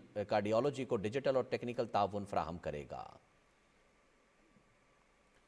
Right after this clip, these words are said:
निगरान वफाकी वजीर सेहत डॉक्टर नदीम जान ने कहा है कि आवाम को म्यारी और सस्ते इलाज,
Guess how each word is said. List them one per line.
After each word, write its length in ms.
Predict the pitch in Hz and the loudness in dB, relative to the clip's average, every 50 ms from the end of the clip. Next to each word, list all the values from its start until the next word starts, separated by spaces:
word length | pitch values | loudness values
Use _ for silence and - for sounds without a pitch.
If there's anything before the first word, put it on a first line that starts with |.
| _ _ _ _ _ _ _ _ _ _ _ _ | _ _ _ _ _ _ _ _ _ _ _ _
निगरान 340 | 117 131 131 151 170 185 196 | -4 0 6 8 6 8 8
वफाकी 280 | 208 185 190 185 - 196 | 6 6 6 6 6 6
वजीर 220 | 175 160 175 170 156 | 2 4 4 4 4
सेहत 220 | - 147 147 147 | 4 4 4 4
डॉक्टर 200 | 151 147 143 147 | 4 4 2 2
नदीम 280 | 147 147 139 147 156 147 | 0 0 2 0 -2 4
जान 180 | 131 151 143 156 | 4 4 4 4
ने 100 | 151 147 | 2 2
कहा 200 | - 127 139 147 | 4 4 4 6
है 100 | 143 147 | 2 2
कि 100 | - 147 | 4 2
आवाम 260 | 131 120 120 127 139 | 4 4 4 2 2
को 100 | 131 135 123 | 0 -2 0
म्यारी 300 | 123 113 113 120 131 139 | 4 4 4 4 4 2
और 80 | 135 117 | 2 2
सस्ते 300 | - 117 113 - 131 120 | 2 -4 -2 0 -2 2
इलाज, 280 | 113 113 110 117 120 | 4 6 6 6 4